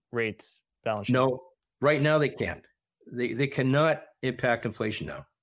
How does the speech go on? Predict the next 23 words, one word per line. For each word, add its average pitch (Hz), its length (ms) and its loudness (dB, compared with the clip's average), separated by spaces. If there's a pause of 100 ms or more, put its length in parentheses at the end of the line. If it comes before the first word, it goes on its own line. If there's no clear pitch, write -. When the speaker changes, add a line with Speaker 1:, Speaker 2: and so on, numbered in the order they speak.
(260)
Speaker 2:
I-, 127 40 -4
it's 135 300 0
just 143 160 -4
an 160 60 0
impossibility 147 760 0 (640)
to 151 120 2
Speaker 1:
What, - 100 -2
Speaker 2:
implement. 180 440 2
Speaker 1:
what - 120 2
circumstances 165 520 -4
would 147 180 0
they 135 80 2
be 113 160 -2
able 104 160 -2
to 98 100 -8
impact 98 320 -10
inflation? - 400 -16 (580)
Speaker 2:
As - 140 -2
soon 190 180 2
as 185 120 2
the 127 100 0
budget 135 540 2 (100)
stabilizes. 113 920 -2